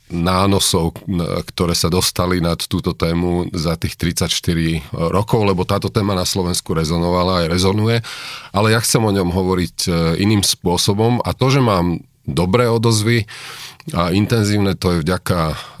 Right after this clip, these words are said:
hosťom, ktorých si pozývam a ktorí prichádzajú do tohto môjho podcastu. A dnes som si istý, že sa o vlastenectve porozprávame a nielen o tom. S vynikajúcou slovenskou herečkou Natáliou Germany som veľmi rád, že prijala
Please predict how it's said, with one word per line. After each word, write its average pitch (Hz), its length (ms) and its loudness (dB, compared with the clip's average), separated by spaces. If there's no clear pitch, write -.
hosťom, 104 560 0
ktorých 92 240 -2
si 80 320 0
pozývam 92 560 0
a 101 80 2
ktorí 85 240 -2
prichádzajú 87 560 -2
do 87 160 -2
tohto 90 240 -4
môjho 87 240 0
podcastu. - 640 -4
A - 160 -2
dnes 120 240 -2
som 123 160 0
si 101 160 -4
istý, 98 320 -2
že 90 80 -2
sa 87 240 2
o 85 80 0
vlastenectve 90 480 0
porozprávame 90 640 0
a 85 80 2
nielen 104 400 4
o 78 80 -4
tom. 131 320 0
S 82 160 2
vynikajúcou 101 960 2
slovenskou 85 800 0
herečkou 104 480 2
Natáliou 82 800 0
Germany 92 640 2
som 85 320 -2
veľmi 95 320 2
rád, 92 240 0
že - 60 -6
prijala 90 500 0